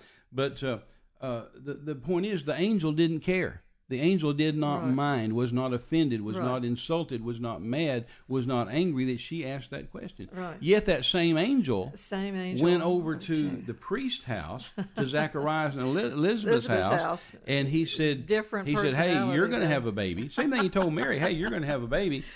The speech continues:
Speaker 1: And he
Speaker 2: Right.
Speaker 1: told Zachariah and Elizabeth, "You're gonna have a baby." And, and the priest said, "Uh, that can't be.
Speaker 2: Yeah.
Speaker 1: She, my wife's too old, I'm too old. How can
Speaker 2: Yeah.
Speaker 1: that, how can that be?" And that irritated or ticked off or bent out of
Speaker 2: <laughs>
Speaker 1: shape that angel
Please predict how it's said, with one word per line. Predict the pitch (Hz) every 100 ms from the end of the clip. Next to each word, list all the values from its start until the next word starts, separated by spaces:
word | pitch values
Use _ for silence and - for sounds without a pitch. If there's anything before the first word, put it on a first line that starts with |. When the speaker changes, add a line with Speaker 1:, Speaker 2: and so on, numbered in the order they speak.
| - 202
Speaker 1:
And | 131
he | 139
Speaker 2:
Right. | 151
Speaker 1:
told | 160 151 131 131
Zachariah | 143 160 151 151
and | 143
Elizabeth, | 185 190 139
"You're | 180
gonna | 214 160
have | 135 117
a |
baby." | 110 120 143 165 - -
And, | - 143
and | 147 156
the | 139
priest | - 214 233 -
said, | 156 127 - _
"Uh, | - 156 143
that | 143 151 -
can't | 139 98
be. | 123 101 92 _
Speaker 2:
Yeah. | 208 185 - 170
Speaker 1:
She, | -
my | 123 123
wife's | 127 135 131 -
too | 135 123
old, | 127 123
I'm | 113 120
too | 127 104
old. | 110 113 110
How | 139
can | 139 127
Speaker 2:
Yeah. | 123 104
Speaker 1:
that, |
how | 120 123
can | 120
that | 113 98
be?" | 127 - - -
And | 123 151
that | 156 - -
irritated | 226 - 175 - 120 101 123 151
or | 104 117 -
ticked | 214 - -
off | - 73 73 131
or |
bent | 113 160 104
out | 95 113
of | 143
Speaker 2:
<laughs> | -
Speaker 1:
shape | 185 139 - - - -
that | 135 135
angel | 143 208 131 95